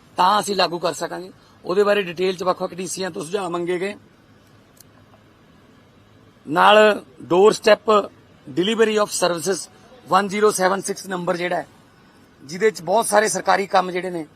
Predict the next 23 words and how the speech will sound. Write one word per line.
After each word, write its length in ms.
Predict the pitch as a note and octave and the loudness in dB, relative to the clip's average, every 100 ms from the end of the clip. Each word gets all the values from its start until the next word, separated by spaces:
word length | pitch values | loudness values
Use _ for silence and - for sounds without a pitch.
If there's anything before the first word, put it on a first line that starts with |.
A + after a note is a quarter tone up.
| _ _ _ - | _ _ _ -10
ਉਹ 120 | F#3 | -4
ਘਰੇ 240 | A3 G3 | 0 0
ਬੈਠੇ 260 | F#3 G3 G#3 | -2 -4 -4
ਹੁੰਦੇ 340 | F#3 E3+ F3+ F3+ | -4 0 0 0
ਆ 80 | D#3+ _ _ _ _ _ _ _ _ _ _ - | -4 _ _ _ _ _ _ _ _ _ _ -4
ਔਰ 120 | F3 | -2
ਹੋਣ 280 | D#3 F3+ G3 | 0 0 4
ਲੱਗ 160 | G3 E3+ | 2 2
ਗਏ। 180 | F#3+ F#3 | -2 -4
ਮੈਨੂੰ 220 | F3+ F#3 | -6 -4
ਲੋਕਾਂ 240 | F#3 F#3+ | -2 0
ਦੇ 60 | F3+ | -2
ਫੋਨ 260 | E3 F#3 F#3+ | -4 -6 -4
ਵੀ 120 | G3 | -2
ਆ 120 | F3+ | -2
ਜਾਂਦੇ 300 | F3+ F3+ F#3+ | -2 -6 -8
ਆ, 40 | F#3+ _ - _ _ - - - - | -10 _ -20 _ _ -20 -20 -20 -6
ਕੋਈ 120 | F3+ | -4
ਸਰਟੀਫਿਕੇਟ 480 | D#3+ F3 F#3 F#3 F#3 | 0 -2 -2 -4 -2
ਚਾਹੀਦਾ 360 | F#3 F#3+ F#3 F3+ | -2 -2 0 -2
ਹੈ, 100 | D#3 - - - | -2 -12 -20 -8
ਫੋਨ 280 | E3 F#3+ F3+ | -2 -2 0
ਕਰੋ, 360 | F#3 F#3+ F3 | 0 2 0